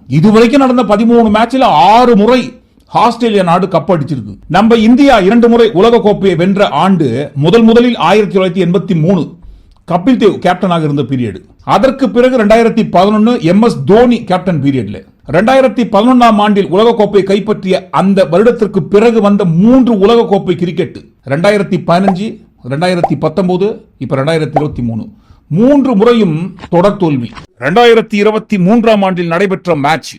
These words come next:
இந்தியா வெர்சஸ் ஆஸ்திரேலியா குஜராத்தில் உள்ள அகமதாபாத் நரேந்திர மோடி ஸ்டேடியமில் நடைபெற்றது.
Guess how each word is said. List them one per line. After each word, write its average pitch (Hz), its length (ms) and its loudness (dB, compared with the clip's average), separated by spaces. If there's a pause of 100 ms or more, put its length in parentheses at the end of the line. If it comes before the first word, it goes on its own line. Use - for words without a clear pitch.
(120)
இந்தியா 214 380 2
வெர்சஸ் 185 380 -2
ஆஸ்திரேலியா 147 560 -6 (500)
குஜராத்தில் 226 500 0
உள்ள 196 220 0
அகமதாபாத் 185 640 0
நரேந்திர 214 340 0
மோடி 175 300 -2
ஸ்டேடியமில் 185 400 0
நடைபெற்றது. 151 560 -8